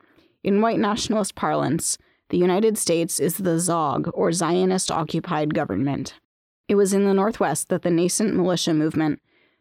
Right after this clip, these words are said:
notorious in the nineteen nineties after standoffs between white nationalist compounds and the F B I in Ruby Ridge, Idaho, and Waco, Texas, declared war on their country loudly enough, they could no longer be ignored.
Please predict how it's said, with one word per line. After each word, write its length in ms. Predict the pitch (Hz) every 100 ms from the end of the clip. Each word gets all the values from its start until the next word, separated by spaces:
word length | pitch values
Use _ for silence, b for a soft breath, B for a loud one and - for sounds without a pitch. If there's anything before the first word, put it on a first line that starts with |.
| _
notorious 560 | - 175 214 214 220 -
in 100 | 185
the 80 | 175
nineteen 340 | 165 156 180
nineties 440 | 165 165 160 156
after 260 | - 165 170
standoffs 600 | 165 - 160 170 175 -
between 380 | - 180 175 165
white 160 | 165 151
nationalist 640 | 165 165 - 196 180 -
compounds 560 | 180 160 160 156 156 160
and 120 | 175
the 120 | 160
F 160 | 175 -
B 160 | 190
I 160 | 170 160
in 200 | 151 160
Ruby 300 | 180 185 202
Ridge, 380 | 185 165 175 - -
Idaho, 480 | 175 185 185 165 156
and 180 | 165
Waco, 360 | 180 180 180 170
Texas, 580 | - 170 - 135 143 - _ b b b b
declared 400 | - 185 196 196
war 240 | 190 175 170
on 140 | 165
their 100 | 180
country 380 | - 165 - 156
loudly 380 | 165 175 208 202
enough, 380 | 175 135 - - b b b b
they 120 | -
could 180 | 180 175
no 140 | 170 180
longer 340 | 180 156 156
be 140 | 170
ignored. 520 | 139 143 135 76 -